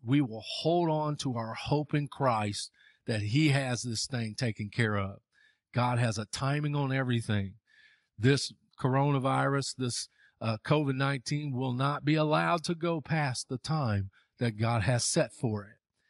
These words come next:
In other words, God is in control. We need to understand that He has us in His hand. We need to know that I'm gonna endure this thing. It may,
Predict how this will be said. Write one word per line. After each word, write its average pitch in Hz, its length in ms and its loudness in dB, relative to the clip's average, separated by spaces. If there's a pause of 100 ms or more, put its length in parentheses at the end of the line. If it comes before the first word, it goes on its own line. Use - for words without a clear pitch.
(200)
In 123 120 4
other 143 220 2
words, 139 440 2
God 131 360 0
is 131 120 0
in 147 120 2
control. 135 640 2 (420)
We 139 200 4
need 147 180 2
to 120 100 -4
understand 135 760 0
that 104 200 -2 (160)
He 147 220 2
has 135 420 -2
us 127 180 -4
in 127 120 0
His 117 160 -2
hand. 120 400 2 (340)
We 156 140 4
need 180 200 4
to 170 100 2
know 160 520 2
that 120 180 -2
I'm 147 180 0
gonna 151 200 -2
endure 147 720 0
this 107 220 -4
thing. 104 340 0 (440)
It 147 200 0
may, 165 360 2